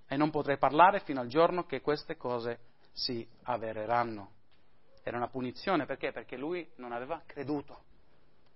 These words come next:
non aveva creduto a quello che il Signore le aveva detto. Come reagiamo noi davanti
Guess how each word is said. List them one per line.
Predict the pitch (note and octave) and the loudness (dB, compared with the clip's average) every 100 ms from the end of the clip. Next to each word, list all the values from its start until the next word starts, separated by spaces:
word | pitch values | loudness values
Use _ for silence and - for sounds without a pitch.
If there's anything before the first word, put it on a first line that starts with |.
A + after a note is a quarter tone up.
| - | -14
non | A#2+ | -8
aveva | A#2+ C#3+ D3 | -4 -2 -2
creduto | B2+ B2+ D3 C#3+ B2 - - - - | -4 -2 -2 -2 -6 -18 -20 -20 -20
a | - | -14
quello | - C3+ B2 | -6 -4 -4
che | A2+ | -8
il | |
Signore | - A#2+ B2+ B2+ A2+ - - - - - - | -12 -10 -6 -6 -6 -12 -20 -20 -20 -20 -10
le | A#2 | -6
aveva | G#2+ A#2 A2 A2+ - - | -4 -6 -6 -8 -12 -12
detto. | A#2+ A2+ - - - - - - - - - - - - - | -8 -8 -8 -18 -20 -20 -20 -20 -20 -20 -20 -20 -20 -20 -14
Come | - E3 | -2 0
reagiamo | D#3+ D#3+ D#3+ D3+ | 2 0 0 0
noi | D3 D3+ C#3 - - - - - - - - - | 0 0 -4 -10 -20 -20 -20 -20 -20 -20 -20 -12
davanti | B2 B2+ B2+ B2+ A#2+ | -8 -6 -8 -8 -10